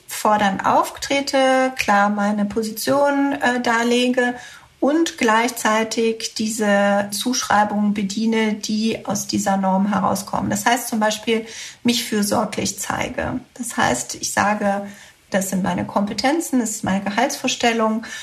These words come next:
und Sie können sich sicher sein, davon wird die gesamte Abteilung profitieren."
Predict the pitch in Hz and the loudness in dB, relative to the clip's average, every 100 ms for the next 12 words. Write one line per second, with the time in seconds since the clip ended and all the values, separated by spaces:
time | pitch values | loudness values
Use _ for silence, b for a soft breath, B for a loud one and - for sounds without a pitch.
0 | B B - 214 208 202 208 208 196 208 | B B -4 0 2 2 0 0 0 0
1 | 233 233 220 220 196 190 202 202 180 - | -2 -2 -2 0 0 2 2 2 -2 -2
2 | 190 185 - - 190 185 220 - - - | -2 -2 -6 -6 0 0 0 -4 -6 -6
3 | 214 208 196 190 220 - - - 220 - | -4 -2 -2 -4 -8 -6 -6 -6 -4 -6
4 | - | -8